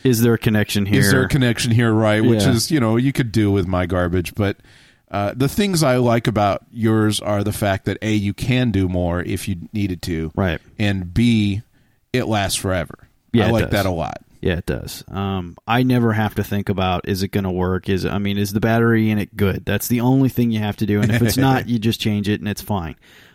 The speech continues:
Speaker 2: Um, but, uh, it just has so many, like, little features that incorporate everything that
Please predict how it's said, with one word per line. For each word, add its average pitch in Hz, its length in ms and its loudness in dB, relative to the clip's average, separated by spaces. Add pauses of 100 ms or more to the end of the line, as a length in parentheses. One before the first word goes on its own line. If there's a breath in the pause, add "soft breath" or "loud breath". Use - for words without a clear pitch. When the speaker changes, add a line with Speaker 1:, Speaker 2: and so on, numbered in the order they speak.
(100)
Speaker 2:
Um, 98 560 2
but, 117 400 0 (400 loud breath)
uh, - 80 -6 (100)
it - 220 -2
just - 220 0
has 131 160 2
so 160 180 2
many, 175 200 4
like, 110 260 0
little 110 260 4
features 98 600 -2
that 98 200 0 (120)
incorporate 104 640 0
everything 104 840 2
that 98 300 0